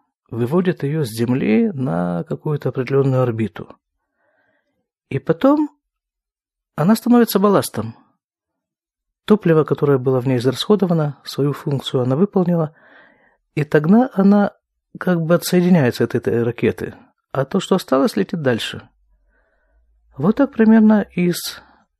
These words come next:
интеллектуальной деятельностью. Она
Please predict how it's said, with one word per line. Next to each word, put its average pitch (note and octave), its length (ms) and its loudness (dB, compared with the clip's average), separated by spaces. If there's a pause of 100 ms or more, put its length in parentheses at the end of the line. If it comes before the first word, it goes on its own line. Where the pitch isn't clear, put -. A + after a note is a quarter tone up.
(140)
интеллектуальной D3+ 840 -2
деятельностью. - 840 -8 (1700)
Она F#3 380 2